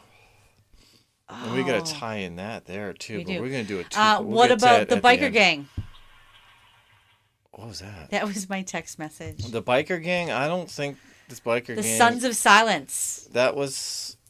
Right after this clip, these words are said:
Speaker 2: Robert Strange, A K A Bodine.
Speaker 1: That sounds like a bunch of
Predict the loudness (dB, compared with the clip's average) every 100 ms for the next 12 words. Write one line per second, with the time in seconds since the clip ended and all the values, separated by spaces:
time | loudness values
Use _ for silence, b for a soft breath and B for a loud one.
0 | _ -2 0 2 -2 -2 -2 0 -2 -4
1 | -6 -4 -2 -2 -2 0 -2 -2 0 2
2 | 2 0 -2 -2 -4 -8 -12 _ _ _
3 | _ _ _ -6 -6 -6 -6 -4 -4 -6
4 | -6 -6 -6 -6 -8 -6 -6 -4 -4 -4
5 | -4